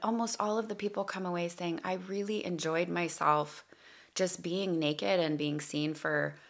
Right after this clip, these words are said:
my body." And I've, everybody receives some form of compliments.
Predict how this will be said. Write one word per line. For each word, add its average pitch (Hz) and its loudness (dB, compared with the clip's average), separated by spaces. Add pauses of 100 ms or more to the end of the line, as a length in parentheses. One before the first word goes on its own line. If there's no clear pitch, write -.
(200)
my 156 2
body." 151 6
And 160 0
I've, 143 0 (160)
everybody 175 4
receives 151 -2
some 160 0
form 151 0
of 151 -6
compliments. 165 -2